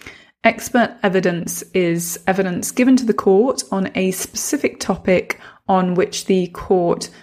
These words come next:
does not have the technical or specialist knowledge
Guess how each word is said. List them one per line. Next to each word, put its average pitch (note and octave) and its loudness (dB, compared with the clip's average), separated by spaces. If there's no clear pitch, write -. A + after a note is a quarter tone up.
does G3 0
not G3 0
have F#3 -2
the F#3 4
technical - -2
or E3+ -4
specialist - -2
knowledge D#3+ 0